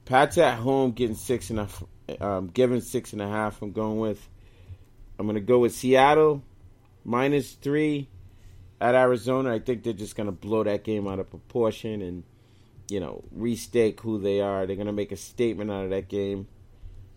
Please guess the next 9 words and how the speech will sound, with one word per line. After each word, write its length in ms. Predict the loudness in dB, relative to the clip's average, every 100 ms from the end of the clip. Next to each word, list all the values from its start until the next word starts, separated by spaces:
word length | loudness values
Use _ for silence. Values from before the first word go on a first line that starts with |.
| -20 -6
I 60 | 0
like, 240 | 0 -2 -16 -2
um, 680 | 0 2 2 2 2 -2 -4
Atlanta 640 | -4 -2 0 2 0 -2 -6 -20 -20 _ -20 -20 -20 -20 -20 -20 -12
minus 380 | -4 0 0 -2
three 260 | -4 -2
and 80 | 0
a 60 | 0
half 480 | 0 0 -2 -6